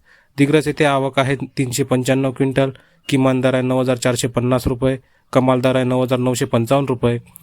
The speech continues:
आणि सर्वसाधारण दर आहे नऊ हजार सातशे पंच्याऐंशी रुपये. त्यानंतरची बाजार समिती आहे हिंगोली खानेगाव नाका. हिंगोली खानेगाव नाका येथे आवक आहे पासष्ट क्विंटल, किमान दर आहे नऊ हजार पाचशे रुपये, कमाल दर आहे नऊ हजार नऊशे रुपये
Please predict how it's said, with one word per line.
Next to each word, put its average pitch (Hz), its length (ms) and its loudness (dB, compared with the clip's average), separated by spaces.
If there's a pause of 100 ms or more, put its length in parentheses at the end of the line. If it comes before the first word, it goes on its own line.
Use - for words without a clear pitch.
(220)
आणि 127 220 2
सर्वसाधारण 127 580 0
दर 123 140 2
आहे 131 120 0
नऊ 127 200 0
हजार 127 200 0
सातशे 127 320 -2
पंच्याऐंशी 120 480 0
रुपये. 110 400 -4 (720)
त्यानंतरची 151 500 2
बाजार 143 240 2
समिती 143 340 0
आहे 147 100 2
हिंगोली 131 460 0
खानेगाव 127 380 0
नाका. 113 460 -4 (460)
हिंगोली 156 380 2
खानेगाव 143 360 0
नाका 139 280 0
येथे 139 220 0
आवक 127 380 -2
आहे 123 160 0
पासष्ट 123 500 -4
क्विंटल, 135 360 0 (480)
किमान 123 280 4
दर 123 140 0
आहे 120 100 0
नऊ 123 180 0
हजार 120 160 -2
पाचशे 123 340 -2
रुपये, 135 340 -2 (400)
कमाल 123 300 2
दर 123 120 2
आहे 120 100 2
नऊ 120 160 0
हजार 120 180 0
नऊशे 123 300 0
रुपये 131 320 0